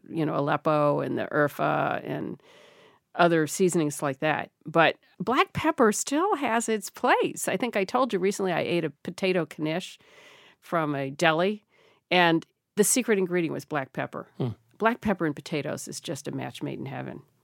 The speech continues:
Speaker 2: Or butter.
Speaker 1: Well, butter always, yes.
Speaker 2: <laughs> And salt.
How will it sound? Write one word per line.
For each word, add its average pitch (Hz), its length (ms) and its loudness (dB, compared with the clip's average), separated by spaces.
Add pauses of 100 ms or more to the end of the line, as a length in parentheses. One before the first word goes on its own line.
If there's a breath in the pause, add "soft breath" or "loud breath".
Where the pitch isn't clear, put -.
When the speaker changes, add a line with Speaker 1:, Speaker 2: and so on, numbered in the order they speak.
(300)
Speaker 2:
Or 113 100 0
butter. 104 460 -2 (220)
Speaker 1:
Well, - 240 2
butter 107 300 -6
always, - 380 -12 (200)
yes. - 320 -4 (240)
Speaker 2:
<laughs> - 240 -14
And 139 140 0
salt. 117 360 2